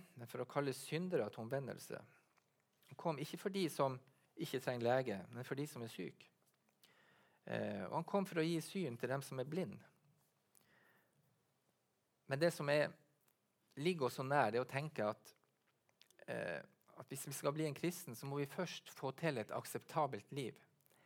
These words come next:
Vi må få til å leve det her kristenlivet først, gjøre de rette tingene, sånn at Gud på en måte kan belønne oss og ta imot oss.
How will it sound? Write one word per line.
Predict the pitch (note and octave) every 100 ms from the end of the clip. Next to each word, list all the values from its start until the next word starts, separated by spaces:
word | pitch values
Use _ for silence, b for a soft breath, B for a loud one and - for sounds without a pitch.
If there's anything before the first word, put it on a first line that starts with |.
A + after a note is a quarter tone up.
| b b -
Vi |
må | C#3
få | - D#3
til | G3+ F#3 B2+
å |
leve | B2 D3+ F#3 A2+
det | G#2
her |
kristenlivet | - C#3 - C#3 G2+ G2
først, | - C#3 - -
gjøre | A#2+ D3 F3
de | C3 C3
rette | C#3+ A#2+
tingene, | - E3+ B2+ F#2+ F#2+
sånn | A2+ A2+
at | -
Gud | D#3+ G#2 - b b b b
på | -
en | B2
måte | A#2+ A2
kan | A#2 A2 G#2+ b b -
belønne | - G#2+ A2+ A2 F2
oss | F2 F2+
og |
ta | - G2
imot | F#2+ G2 F2+ -
oss. | -